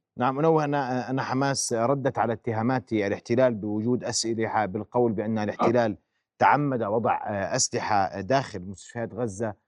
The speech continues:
Speaker 1: بعد اقتحامها، وأن، آه، الأدلة التي يعرضها جيش الاحتلال سخيفة ولا قيمة، آه، لها، وأن، آه، آه، يعني،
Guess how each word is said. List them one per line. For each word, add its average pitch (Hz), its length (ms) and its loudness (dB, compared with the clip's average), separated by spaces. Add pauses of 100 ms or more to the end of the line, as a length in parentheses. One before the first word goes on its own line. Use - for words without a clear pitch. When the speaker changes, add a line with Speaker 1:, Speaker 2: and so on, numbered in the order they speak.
(220)
Speaker 1:
بعد 110 240 4
اقتحامها، 151 760 0
وأن، 139 360 2
آه، 117 800 0
الأدلة 131 400 2
التي 113 360 2
يعرضها 117 480 4
جيش 98 220 -2
الاحتلال 113 460 2
سخيفة 117 520 -2 (520)
ولا 123 320 6
قيمة، 117 500 0
آه، 104 460 2
لها، 139 320 4
وأن، 123 360 0
آه، 117 40 -2
آه، 104 800 -4
يعني، 104 640 -2